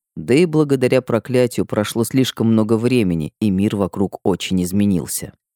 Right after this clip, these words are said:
Выглянул из своего укрытия и сжал кулаки до хруста, видя, как мой соперник приобнял Анну за талию. Девушка мило улыбнулась, но руку парня убрала,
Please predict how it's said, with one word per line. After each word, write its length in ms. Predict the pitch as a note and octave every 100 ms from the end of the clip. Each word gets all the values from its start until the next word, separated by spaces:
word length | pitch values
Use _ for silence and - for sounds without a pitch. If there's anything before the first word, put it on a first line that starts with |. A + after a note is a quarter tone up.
| _ _ _ _ -
Выглянул 640 | D2 F#2 D3+ F3 D3+ C#3 C3+
из 100 | -
своего 500 | B2+ B2 A#2+ A#2+ A2+
укрытия 500 | - C3+ D3 B2+ G2 -
и 80 |
сжал 320 | G#2+ A2+ C3+ D3+
кулаки 420 | B2+ A#2+ A#2 A#2+
до 140 | A#2+
хруста, 560 | A2+ C3+ G#2 - - - _ -
видя, 380 | G2+ B2 G#2+
как 240 | G#2 F#2+ A2+
мой 140 | G#2
соперник 640 | - F2 - A2+ G#2 F#2+ -
приобнял 520 | A2 G2+ G2+ G#2 G#2
Анну 240 | - F#2+ F#2
за 220 | F#2 F#2
талию. 440 | G2+ F2 C#2 - - _ _ _ _ _ _ _ -
Девушка 540 | F2 D3+ G3 D3+ -
мило 260 | A#2+ A2+ G#2+
улыбнулась, 720 | G#2+ A2 G#2 C3 D3 B2 -
но 220 | G#2 A2 B2+
руку 260 | G#3 -
парня 380 | - A2+ B2 C#3
убрала, 560 | C3+ D3 D3 G2+ D2